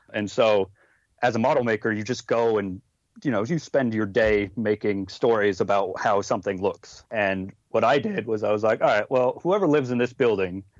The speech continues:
for whatever reason, couldn't get off world, but had the wherewithal to be able to observe off world." And so what he's done is he's created a binocular X-ray telescope to look off world. And so he's got this, you know,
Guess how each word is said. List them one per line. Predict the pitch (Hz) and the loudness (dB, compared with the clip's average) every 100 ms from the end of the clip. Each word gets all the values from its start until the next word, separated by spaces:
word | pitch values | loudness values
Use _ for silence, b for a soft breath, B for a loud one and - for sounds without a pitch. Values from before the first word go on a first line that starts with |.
| _ _ _ _ _ | _ _ _ _ _
for | - 135 | -8 -2
whatever | 160 139 | 2 2
reason, | 120 120 117 110 98 | 2 0 0 -2 -4
couldn't | - 151 123 | -2 -2 0
get | 123 110 | 2 2
off | 104 - | 0 -2
world, | 110 101 90 95 _ | 0 0 0 -6 _
but | 113 98 - _ _ | 0 0 -2 _ _
had | 131 127 113 | -2 0 0
the | |
wherewithal | 107 123 117 120 120 101 98 | 0 2 2 0 2 0 -2
to | 117 | -4
be | 113 110 | 0 2
able | 104 98 | 0 -2
to | 117 101 | -4 -4
observe | 107 107 151 165 110 | -4 -2 0 0 2
off | 101 95 - | 0 0 -4
world." | 92 - - 113 | -6 -6 -10 -10
And | 101 | -6
so | - 110 | -2 -2
what | 107 | 0
he's | 175 185 | -2 -2
done | - 110 98 | 2 2 2
is | 107 - | 0 -4
he's | 120 - | -4 -2
created | 120 113 110 104 | 0 2 2 2
a | 107 98 92 b b - | 2 0 -2 b b -20
binocular | 117 135 180 160 156 135 113 104 101 - b b b _ 139 | -2 0 2 2 0 0 2 2 0 -4 b b b _ -2
X-ray | 143 - 135 131 117 107 | -2 -2 0 2 0 -2
telescope | - 160 135 - 110 101 - | -2 0 0 -2 -2 -2 -6
to | - 127 | -4 0
look | 143 170 - | 0 0 0
off | 113 98 | 0 0
world. | 113 101 98 - - | -2 -2 -2 -8 -12
And | 120 104 | -10 0
so | 139 | 2
he's | 120 110 | 2 2
got | 147 143 | 0 2
this, | 131 120 - | 0 -2 -2
you | |
know, | 127 | -4